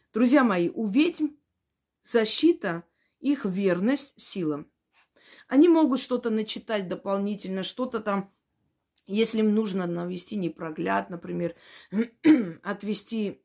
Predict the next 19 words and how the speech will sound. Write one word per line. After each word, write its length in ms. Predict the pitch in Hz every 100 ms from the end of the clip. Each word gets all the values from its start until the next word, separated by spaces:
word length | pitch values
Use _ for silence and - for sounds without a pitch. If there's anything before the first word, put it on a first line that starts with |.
| _ -
<clears throat> 840 | 226 156 - _ _ _ _ -
врагов 500 | 180 208 185 196 190
от 140 | 170 -
себя 520 | 180 170 214 214 - - - - -
и 160 | 220
так 220 | 214 220 185
далее. 400 | 160 156 85 - -
Это 200 | 254 311
есть, 420 | 254 180 160 -
да, 200 | 175 156
вот 180 | 165 170
дополнительно 680 | 196 202 220 370 240 226 180
для 140 | 175
себя 380 | 170 180 233 277
вот 240 | 185 -
что-то 320 | - 214 202 -
там 180 | 170
защитное 460 | 165 175 - 214 190
начитать 580 | 170 165 - 233 254